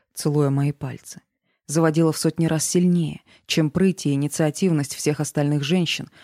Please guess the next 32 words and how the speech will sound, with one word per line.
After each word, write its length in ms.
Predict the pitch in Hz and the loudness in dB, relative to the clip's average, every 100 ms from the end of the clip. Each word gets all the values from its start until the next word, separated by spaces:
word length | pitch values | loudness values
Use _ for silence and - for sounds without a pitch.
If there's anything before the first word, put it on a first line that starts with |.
| _ | _
которые 360 | 160 156 165 156 | -2 0 2 2
у 40 | |
меня 200 | 147 143 | 2 0
когда-либо 600 | - 139 143 143 139 147 | -2 -2 0 0 0 -2
были. 360 | 143 123 - - _ _ _ _ _ | -4 -8 -10 -16 _ _ _ _ _
До 140 | 147 | 0
неё. 340 | 147 147 143 131 - _ _ _ _ _ _ _ _ | 2 2 0 -4 -12 _ _ _ _ _ _ _ _
Когда 380 | - 151 147 175 | -4 -2 2 0
всё 240 | 160 - 135 | 0 -4 -2
поменялось 680 | 147 147 156 185 139 - | 0 2 2 2 0 -2
и 40 | 143 | -2
разделилось 640 | 147 135 160 156 147 - | -2 0 0 2 0 -2
на 180 | 143 135 | -2 -2
«до 260 | 135 160 165 | 0 2 4
неё» 380 | 165 160 156 - _ _ | 4 2 0 -4 _ _
и 100 | 147 | -2
«после». 500 | 147 175 156 - 120 - _ _ _ _ _ _ _ _ _ _ - | 0 0 -2 -4 -12 -20 _ _ _ _ _ _ _ _ _ _ -10
Стоя 320 | - 165 156 | 0 2 2
там 220 | 165 156 | 2 0
в 60 | - | 0
клубе 360 | 160 165 139 | -2 0 -2
у 60 | 139 | -2
кабинета 480 | 147 147 151 151 143 | -2 0 0 0 -2
вверху 480 | 135 147 - 165 | -2 -2 -2 -2
и 40 | 135 | -2
смотря 420 | - 147 139 143 | 0 -2 0 -2
на 140 | 139 | -2
то, 120 | 139 151 | -2 -4
как 240 | 139 - | -4 -2
парни 300 | 156 143 139 | -2 0 0
загоняют 580 | 131 143 147 160 147 135 | -2 -2 2 2 0 -2
её, 180 | 113 | -8